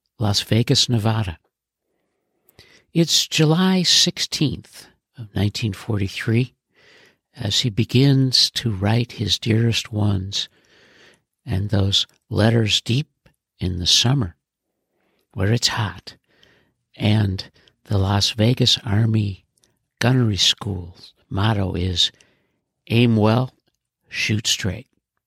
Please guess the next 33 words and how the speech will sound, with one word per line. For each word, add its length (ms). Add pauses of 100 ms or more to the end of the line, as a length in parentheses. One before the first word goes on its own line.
(880)
As 200
the 60
king 300
writes 300
to 160
his 160
family, 500 (840)
You 140
can 160
add 340
one 300
more 300
state 440
to 120
my 200
list. 520 (880)
Here 260
I 140
am 340
in 280
Nevada. 460 (1300)
I'm 200
in 200
aerial 680
gunnery 400
school 460
for 580
bombardier 580
training. 480 (1040)
And 160
it 100
will 120
be 360